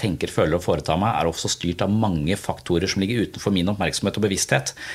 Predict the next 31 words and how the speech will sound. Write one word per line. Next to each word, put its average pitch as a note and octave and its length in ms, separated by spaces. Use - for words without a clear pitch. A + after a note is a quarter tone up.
Jeg F#2+ 80
har G2 100
kanskje - 220
mange F#2 240
agendaer F2 400
som G2+ 140
jeg F2 100
ikke F#2+ 80
er - 80
klar F2+ 340
over, B2+ 220
og G2 320
jeg F#2 120
er, F#2+ 180
jo G2 120
mer F2 140
jeg A2 220
er A2+ 80
klar D#2 360
over F#2+ 240
av F#2 80
de F2+ 120
agendaene, F2+ 400
jeg F2 160
kan G2 100
finne F2+ 380
ut A#2+ 400
av F2+ 120
hva E2+ 120
som - 120
ligger F#2 180